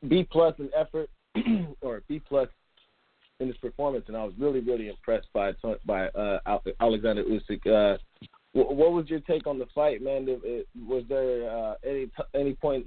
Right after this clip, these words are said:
I, I remember you texted me saying that you thought they might have, they might have been trying to, or they might have, uh, had a case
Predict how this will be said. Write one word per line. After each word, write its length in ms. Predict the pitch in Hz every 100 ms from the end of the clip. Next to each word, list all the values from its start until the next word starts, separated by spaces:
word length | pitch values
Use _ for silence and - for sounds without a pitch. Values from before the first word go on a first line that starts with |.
| 113 135
I, 100 | 143
I 40 | 160
remember 240 | 190 214
you 140 | 196 180
texted 280 | 196 196 156
me 120 | 147
saying 140 | 151 131
that 60 |
you 140 | 127 139
thought 220 | 151 - 117
they 180 | 135 143
might 240 | 143 143
have, 180 | 131 110 - _ _ _ _ _ -
they 100 | 123
might 220 | 123 139
have 120 | 127 113
been 160 | 127
trying 220 | 147 139 127
to, 220 | 113 -
or 140 | 117
they 120 | 117 117
might 260 | 127 131
have, 340 | 123 113 101 104
uh, 340 | 104 98 95 - _ _ _ _ -
had 160 | 135
a 60 | -
case 280 | - 147